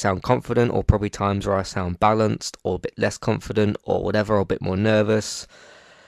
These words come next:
It d-, completely depends on what, what we're talking about, where I'm talking, and, you know, is it Geek Town, is it Entertainment Talk, which podcast is it?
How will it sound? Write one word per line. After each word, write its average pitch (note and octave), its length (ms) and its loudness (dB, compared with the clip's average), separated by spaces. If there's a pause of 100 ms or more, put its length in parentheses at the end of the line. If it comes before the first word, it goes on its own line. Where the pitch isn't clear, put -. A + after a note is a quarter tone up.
(540)
It - 240 0
d-, A#2 100 -6
completely A#2+ 480 0
depends A2+ 440 2
on G#2 220 4
what, G2+ 280 0
what A2 240 4
we're - 240 -2
talking A#2+ 200 2
about, A2+ 360 4
where G#2+ 280 4
I'm G#2+ 180 2
talking, A2 640 0
and, F#2 200 -2
you G2+ 100 -2
know, F#2+ 120 0
is F2+ 80 -2
it F#2+ 140 -6
Geek A#2+ 180 -4
Town, A2 380 2
is F#2+ 140 -2
it - 60 -6
Entertainment G#2+ 460 -2
Talk, A2 300 2
which G2+ 180 -6
podcast - 540 -2
is G#2+ 140 -2
it? A2 220 -2